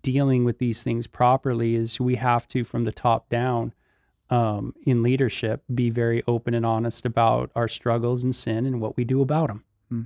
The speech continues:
Speaker 1: you know, and that kind of thing. So if we struggle with lustful inclinations,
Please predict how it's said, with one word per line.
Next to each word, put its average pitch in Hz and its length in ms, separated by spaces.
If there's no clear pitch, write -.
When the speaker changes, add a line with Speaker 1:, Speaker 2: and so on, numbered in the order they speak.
Speaker 1:
you 135 120
know, 117 300
and 117 160
that 117 160
kind 120 240
of 113 80
thing. 120 300
So - 180
if 113 140
we 127 80
struggle 143 520
with 135 200
lustful 131 580
inclinations, 135 1000